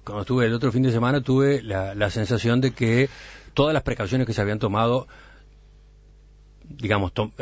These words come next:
<laughs> este, incluían unos márgenes de seguridad pasados de rosca, ¿no?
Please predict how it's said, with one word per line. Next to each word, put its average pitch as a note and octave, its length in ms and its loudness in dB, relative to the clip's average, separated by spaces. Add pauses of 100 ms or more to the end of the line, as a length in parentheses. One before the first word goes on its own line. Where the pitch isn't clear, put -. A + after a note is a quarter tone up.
<laughs> - 160 -12
este, G#2 280 -6
incluían B2 380 4
unos B2 140 2
márgenes A2 400 -2
de F#2 60 -6
seguridad G2 640 -2 (500)
pasados G2+ 380 -2
de F2 100 -4
rosca, G2+ 460 -2
¿no? A2 220 0